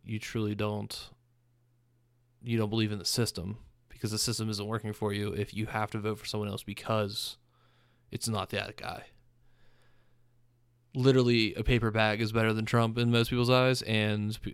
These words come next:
like, I'm not gonna vote for a paper bag. It's crazy. Other side. "Oh, you know, if Joe Biden wins, we're gonna have this socialist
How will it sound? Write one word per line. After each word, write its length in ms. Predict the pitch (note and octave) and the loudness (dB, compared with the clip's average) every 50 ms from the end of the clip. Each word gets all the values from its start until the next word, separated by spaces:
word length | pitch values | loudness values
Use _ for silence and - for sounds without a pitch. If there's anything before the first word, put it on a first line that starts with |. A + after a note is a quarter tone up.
| - - - - - | -12 -14 -18 -10 -6
like, 240 | G#2 G2+ F2 E2+ - | -4 -4 -4 -4 -4
I'm 140 | F#2+ A2 A2 | -4 -4 -2
not 120 | G#2+ G#2+ G#2+ | -2 -2 -2
gonna 120 | A2 G#2 | -2 -2
vote 180 | G2+ F#2+ G2 - | -2 -4 -4 -6
for 80 | - | -8
a 40 | - | -10
paper 180 | - G2+ F#2+ F#2+ | -8 -10 -10 -10
bag. 380 | F#2+ F2+ E2 E2 - - - - _ _ _ _ _ _ _ _ _ _ _ _ _ _ _ | -10 -10 -12 -12 -12 -14 -16 -20 _ _ _ _ _ _ _ _ _ _ _ _ _ _ _
It's 100 | - - | -14 -6
crazy. 440 | - G#2+ F2+ D2+ - - - - - - _ _ _ _ _ _ _ _ _ _ _ _ _ _ _ _ _ _ _ _ _ - - _ - - _ _ _ _ _ _ _ _ _ _ _ _ _ _ _ _ _ _ _ _ _ - | -4 -2 -2 -2 -4 -10 -14 -14 -16 -18 _ _ _ _ _ _ _ _ _ _ _ _ _ _ _ _ _ _ _ _ _ -20 -20 _ -20 -20 _ _ _ _ _ _ _ _ _ _ _ _ _ _ _ _ _ _ _ _ _ 0
Other 200 | A2+ A2 G#2 G2+ | 0 2 2 0
side. 280 | - F#2+ D#2 C#2+ - - - _ _ _ - - _ _ _ - _ _ _ _ _ _ _ _ _ _ _ _ _ _ _ _ _ _ _ _ _ _ _ _ _ - - | -2 -4 -6 -8 -10 -14 -18 _ _ _ -20 -20 _ _ _ -20 _ _ _ _ _ _ _ _ _ _ _ _ _ _ _ _ _ _ _ _ _ _ _ _ _ -4 2
"Oh, 340 | D3 D3+ D3+ D3 C3+ B2 A#2+ | 4 6 6 6 6 4 2
you 160 | A#2 A#2 A#2+ | 0 -2 0
know, 280 | B2 A#2+ A#2+ A#2 A2+ A2 | 0 2 2 2 0 0
if 120 | A2+ - | -2 0
Joe 200 | - B2+ B2+ B2+ | 4 4 6 6
Biden 340 | A#2 A#2+ A#2 A#2+ A#2+ A#2+ F#2+ | 6 4 4 2 2 0 -2
wins, 500 | B1 A1+ A1 G1+ G1+ - - - - - - _ _ _ _ _ _ _ _ _ _ _ _ _ _ _ _ _ _ _ _ _ _ _ _ _ _ _ _ _ _ _ _ | -4 -6 -8 -8 -8 -6 -6 -6 -8 -10 -14 _ _ _ _ _ _ _ _ _ _ _ _ _ _ _ _ _ _ _ _ _ _ _ _ _ _ _ _ _ _ _ _
we're 220 | - A#2 A#2+ A#2+ A#2 | -2 2 2 4 4
gonna 240 | A#2 A2+ G#2+ G#2 A2 | 4 4 4 4 4
have 260 | A2+ G#2+ G#2+ G#2 G#2 | 4 4 2 2 2
this 220 | G#2+ G#2 G2+ - | 2 0 2 2
socialist 1040 | - - - - A#2+ A2+ A2 - - A2 G#2+ G#2+ G#2+ G#2 - - - - - - | 0 0 2 4 4 4 4 2 0 0 2 2 2 0 -2 -4 -8 -8 -10 -10